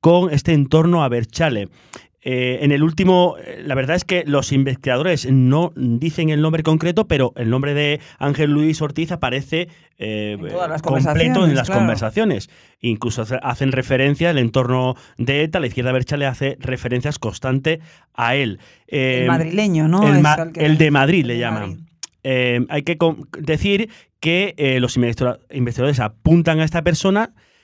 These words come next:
Speaker 1: Sin embargo, eh, eh, como todavía la, la causa está en instrucción, no se ha elevado mucho, eh, eh, la, la situación de esta persona y es ahora un nuevo escrito a delegaciones presentado hace unos días por una asociación, Dignidad y Justicia, quien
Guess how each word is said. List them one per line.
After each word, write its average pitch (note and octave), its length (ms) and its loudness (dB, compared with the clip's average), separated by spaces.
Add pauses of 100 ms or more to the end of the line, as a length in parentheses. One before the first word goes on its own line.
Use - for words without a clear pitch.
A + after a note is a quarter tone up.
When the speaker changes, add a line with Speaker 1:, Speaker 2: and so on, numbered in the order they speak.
(380)
Speaker 1:
Sin - 320 -2
embargo, G#3 640 4 (100)
eh, A#2 460 -2
eh, F#2+ 80 -10
como A2+ 160 0
todavía C#3 280 0
la, C#3 160 0 (120)
la B2+ 100 -2
causa D#3 280 -4
está C3 180 -4
en C3 40 2
instrucción, G3 640 0 (240)
no B2+ 300 4
se D#3+ 240 0
ha D#3 100 4
elevado D#3+ 640 2
mucho, D#3+ 580 0
eh, B2 400 -4
eh, A#2 40 -6
la, A#2 180 -6
la A2 100 -6
situación A#2+ 480 -4
de B2+ 80 -2
esta C3 160 -6
persona F3 400 0 (220)
y C3+ 140 2
es D#3 120 2
ahora D#3+ 140 2
un C#3 160 6
nuevo D#3+ 160 4
escrito D#3+ 320 2
a D#3 40 2
delegaciones D#3 480 0
presentado A2+ 500 -2
hace C3+ 160 -2
unos C3+ 180 2
días C#3+ 320 -4 (260)
por A#2+ 140 -2
una C3+ 160 2
asociación, D#3 600 0
Dignidad A#2 340 0
y C#3 60 0
Justicia, F3 520 -2 (300)
quien D3+ 480 4